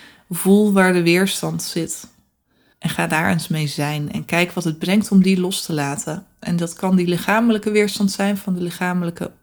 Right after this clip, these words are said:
oefening, hè, benen vooruit, reiken naar je tenen, richting je tenen. Het kan ook zijn dat je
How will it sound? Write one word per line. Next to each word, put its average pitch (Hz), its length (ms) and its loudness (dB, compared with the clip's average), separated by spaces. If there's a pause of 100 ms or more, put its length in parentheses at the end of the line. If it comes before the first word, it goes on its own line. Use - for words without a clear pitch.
(280)
oefening, 175 520 -2
hè, 202 180 -2
benen 180 400 -2
vooruit, 160 560 -4
reiken 175 480 -6
naar 160 140 -6
je 160 60 -6
tenen, 214 520 -2 (880)
richting 202 440 4
je 196 80 6
tenen. 190 480 0 (1120)
Het 202 160 0
kan 208 300 4
ook 196 240 4
zijn 185 360 0
dat 175 240 -2
je 175 260 -6